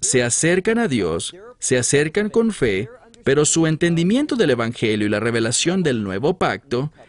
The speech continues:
es prácticamente incompatible con la verdad de la palabra de Dios. Verán, ellos están más interesados en que Dios se integre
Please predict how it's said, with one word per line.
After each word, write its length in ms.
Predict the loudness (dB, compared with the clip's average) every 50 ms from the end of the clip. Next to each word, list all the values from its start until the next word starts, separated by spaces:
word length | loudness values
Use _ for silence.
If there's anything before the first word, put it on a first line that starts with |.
| _ _ _
es 260 | -2 -2 -2 -2 -4 -8 _ _ _ _
prácticamente 1080 | -2 -2 -2 -2 -4 _ _ -4 -4 -2 0 0 0 0 0 -2 -4 -4 -4 -4 -4 -2
incompatible 1080 | -2 -2 -2 0 2 2 2 2 0 -4 -4 -2 -2 0 0 0 0 0 -2 -2 -2 -4 _ -18 -20 -20 -20 _ _ -2
con 300 | -2 0 0 2 0 0
la 100 | 0 0
verdad 560 | 0 0 0 0 0 0 -2 -2 -4 -6 -8 -4
de 140 | 0 0
la 200 | 0 0 0 -2
palabra 540 | -2 -2 -2 -2 -2 -4 -4 -6 -6 -6 -4
de 140 | -2 -2 -2
Dios. 540 | 0 0 0 0 0 0 -4 -6 -8 -10 -14 -20 -20 -20 _ _ _ _ _ _ _ -20 -20 _ -20 -20 -20 -20 -20 _
Verán, 420 | -4 -2 0 0 0 -2 -4 -6 -10 _ _ _ _ _ _ _ _ _ _ -4
ellos 440 | -2 -2 0 0 0 -2 0 0 0
están 400 | -2 -2 -2 -2 -2 -2 -2 -4 -6 -6 -2
más 480 | 0 0 0 0 0 0 -2 -2 -2
interesados 920 | -2 -2 0 0 2 2 2 0 0 0 -2 -2 -4 -6 -6 -8 -8 -10 -14 -20 _ _ -2
en 180 | -2 -2 0
que 180 | 0 0 -2 0
Dios 260 | 0 0 0 0 0
se 100 | 0 0
integre 800 | 0 0 -2 0 2 2 4 4 2 0 0 -2 -2 -2 -4 -8